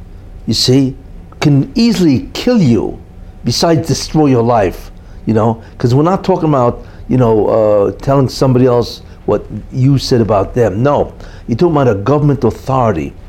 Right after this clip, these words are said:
saying that, and so on. It's, uh, so that kind of a deed is terrible, you see. And what that could be is that God will say, "Okay,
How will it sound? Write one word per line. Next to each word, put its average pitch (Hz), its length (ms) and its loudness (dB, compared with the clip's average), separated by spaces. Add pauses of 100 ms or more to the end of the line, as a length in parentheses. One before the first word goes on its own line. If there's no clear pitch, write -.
(460)
saying 123 380 0
that, 85 320 -2 (380)
and 98 120 -12
so - 200 -4
on. - 200 -10
It's, - 220 -12
uh, - 320 -8 (280)
so 123 220 0
that 143 460 -2
kind 190 180 0
of 151 60 2
a 147 60 2
deed 143 280 2
is 113 160 -2
terrible, 123 540 0 (480)
you 107 80 -4
see. 107 340 -2 (320)
And 120 220 2
what 123 160 2
that 135 220 0
could 120 160 0
be 165 200 4
is 123 140 0
that 110 220 0
God 135 260 0
will 135 80 2
say, 135 140 0
"Okay, 135 480 0